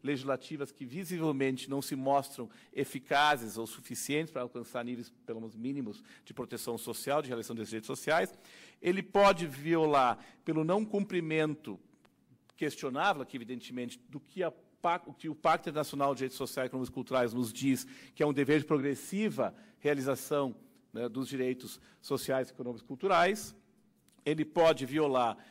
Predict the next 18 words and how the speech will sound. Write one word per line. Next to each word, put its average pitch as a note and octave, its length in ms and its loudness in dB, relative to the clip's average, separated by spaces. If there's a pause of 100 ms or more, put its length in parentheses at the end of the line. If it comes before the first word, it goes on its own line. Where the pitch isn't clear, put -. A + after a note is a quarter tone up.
(160)
eh, A#2 200 -2
a - 80 -4
chamada C3 300 0
proibição C#3 680 0 (140)
de C3+ 100 -6
retrocesso, C3 920 0
o G2+ 100 -12
que - 160 -12
alguns A2+ 240 -8
preferem A#2+ 360 -10
chamar A#2 300 -10
simplesmente B2 600 -10
de, A#2+ 240 -16 (320)
né, A2 200 -12 (580)
não C3+ 180 -2
atender C3 320 -4
os C#3 100 -4
limites C3+ 640 -4